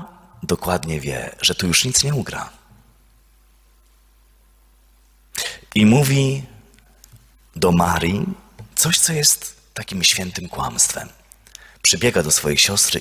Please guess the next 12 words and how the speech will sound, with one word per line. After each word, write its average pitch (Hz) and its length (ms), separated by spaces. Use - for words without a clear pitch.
i 80 60
mówi: 80 380
„Mario, 107 560
nauczyciel - 640
cię - 140
wzywa”. - 640
Kłamie. 131 400
Jezus 78 280
wcale 107 320
nie 127 140
wezwał - 680
Marii. - 460